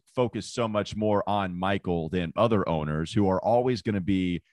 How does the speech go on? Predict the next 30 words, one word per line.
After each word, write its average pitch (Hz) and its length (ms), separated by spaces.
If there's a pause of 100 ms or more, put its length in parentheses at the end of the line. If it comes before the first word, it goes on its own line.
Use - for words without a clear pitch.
(380)
in 127 140
charge 117 460
of 98 140
the 104 60
bigger 98 580
personnel 110 500
decisions 90 500
anyway. 73 720
And 107 260
you 185 140
even 135 180
saw 156 360
it 131 140
with 101 200
Kimba 117 500
talking 120 400
to 87 80
Zach 98 380
Lowe 110 400
in 90 160
that 85 180
Lowe 87 140
Post 82 280
podcast, 101 540
where 92 160
he 120 160
actually 113 300
had 117 160
a 117 40
conversation 95 760